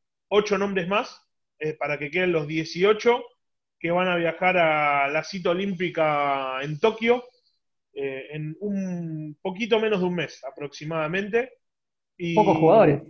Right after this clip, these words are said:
Speaker 1: es, es una cuestión, eh, reglamentaria de, eh,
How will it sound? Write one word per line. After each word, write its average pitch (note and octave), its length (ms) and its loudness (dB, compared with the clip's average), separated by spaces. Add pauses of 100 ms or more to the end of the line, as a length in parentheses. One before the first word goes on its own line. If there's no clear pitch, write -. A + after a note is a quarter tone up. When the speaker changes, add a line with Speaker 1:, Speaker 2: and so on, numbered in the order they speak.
(800)
Speaker 1:
es, A3 520 2
es G#3 180 2
una B3 220 4
cuestión, A3 560 4
eh, C3+ 1120 0
reglamentaria E3+ 760 4
de, G3 380 4
eh, A#2+ 760 -4